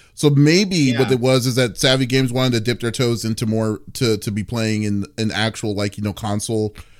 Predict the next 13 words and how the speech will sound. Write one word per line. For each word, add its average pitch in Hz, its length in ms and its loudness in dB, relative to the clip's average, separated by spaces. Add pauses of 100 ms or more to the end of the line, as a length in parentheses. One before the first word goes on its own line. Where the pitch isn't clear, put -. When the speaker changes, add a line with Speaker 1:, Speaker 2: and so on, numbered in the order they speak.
(200)
Speaker 1:
the 107 80 -2
console 110 400 -2
side 113 380 2
Speaker 2:
Right. 110 240 -6
Speaker 1:
and, 107 220 2
uh, 104 100 2
P 110 220 -8
C 113 200 -2
side 113 480 0
and 113 200 -2
developing 107 640 -2 (340)
or 107 160 2
distributing, 123 680 0